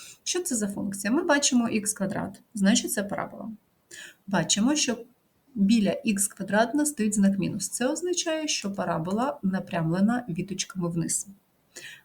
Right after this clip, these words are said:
Бачимо мінус три. Це означає, що парабола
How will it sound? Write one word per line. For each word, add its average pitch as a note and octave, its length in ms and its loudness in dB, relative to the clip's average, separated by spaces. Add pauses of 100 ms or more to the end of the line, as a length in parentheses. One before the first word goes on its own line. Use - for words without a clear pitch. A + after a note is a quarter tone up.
Бачимо G3 600 6
мінус F#3+ 560 6
три. A3+ 340 -2 (180)
Це A#3 300 4
означає, G3+ 580 0
що E3+ 220 -2
парабола G3+ 560 0